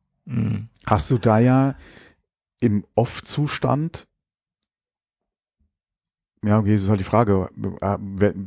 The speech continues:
Speaker 2: gibt's einen Off-Zustand oder hast du dann da auf jeden Fall auch wieder, ähm, na okay, es ist ja kein O-L-E-D-Panel, ja.
Speaker 1: Es
Speaker 2: Die
Speaker 1: soll,
Speaker 2: Fenster können
Speaker 1: es
Speaker 2: da
Speaker 1: soll
Speaker 2: wieder
Speaker 1: auf Sensoren oder die,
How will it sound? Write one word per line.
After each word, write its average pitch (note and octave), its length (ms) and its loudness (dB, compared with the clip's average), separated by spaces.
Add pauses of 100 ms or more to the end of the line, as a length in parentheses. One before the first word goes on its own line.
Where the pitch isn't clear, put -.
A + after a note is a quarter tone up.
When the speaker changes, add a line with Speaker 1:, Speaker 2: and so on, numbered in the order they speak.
(120)
Speaker 2:
gibt's - 240 -4
einen A#2+ 100 0
Off-Zustand A#2 580 -2
oder G#2 240 2
hast A2+ 180 0
du A#2 60 -2
dann G2+ 260 -2
da G2+ 280 4
auf G2+ 220 -6
jeden G#2+ 180 0
Fall G#2 280 2 (420)
auch G#2+ 260 0
wieder, G#2+ 540 2
ähm, G2+ 500 0 (640)
na A2 120 0
okay, G#2+ 140 -2
es G2+ 80 0
ist G2+ 140 -6
ja G#2+ 60 0
kein G2 200 -2
O-L-E-D-Panel, F#2 880 -6
ja. F2+ 300 -10
Speaker 1:
Es A#2 160 -4
Speaker 2:
Die - 40 -4
Speaker 1:
soll, C3+ 420 4
Speaker 2:
Fenster B2+ 160 -6
können G#2 180 -2
Speaker 1:
es G#2 80 -2
Speaker 2:
da G2+ 80 0
Speaker 1:
soll B2+ 240 4
Speaker 2:
wieder G2+ 240 2 (260)
Speaker 1:
auf C3 180 0
Sensoren C3+ 560 4 (120)
oder A#2+ 140 0
die, A#2+ 200 -4